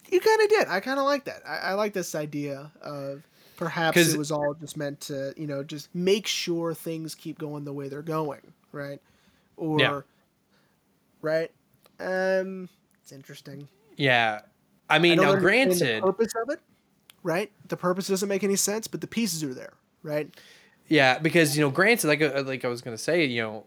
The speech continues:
Speaker 2: like, I don't think they knew that James would be at that airport twice in his life, once as a kid and once as an adult.
Speaker 1: Once as an adult.
Speaker 2: Um, I don't think they counted on young James seeing his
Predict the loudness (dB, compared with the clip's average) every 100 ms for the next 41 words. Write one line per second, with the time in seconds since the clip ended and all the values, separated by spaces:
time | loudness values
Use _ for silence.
0 | _ -6 -6 -8 _ _ _ _ 0 2
1 | 4 2 2 2 4 4 4 6 4 2
2 | -2 _ _ _ _ _ _ _ _ _
3 | _ -2 2 4 4 0 -4 -4 -6 -4
4 | -2 -2 -2 -4 -4 -4 -2 -4 -4 -8
5 | -10 -10 _ -2 2 2 0 -10 -14 -14
6 | -12 -12 -14 -16 -12 -10 -10 -14 -14 -10
7 | -8 -8 -12 -12 -14 -14 -18 -10 -2 -2
8 | -2 -10 -16 -20 -20 -20 -20 _ _ _
9 | _ _ _ _ _ _ _ -2 0 0
10 | -2 -8 -16 _ _ _ 0 0 2 -2
11 | -2 -4 -2 0 0 0 0 -4 -6 -12
12 | -12 -4 -2 -2 -6 -4 -4 -4 -6 -6
13 | -6 -8 -8 -8 -8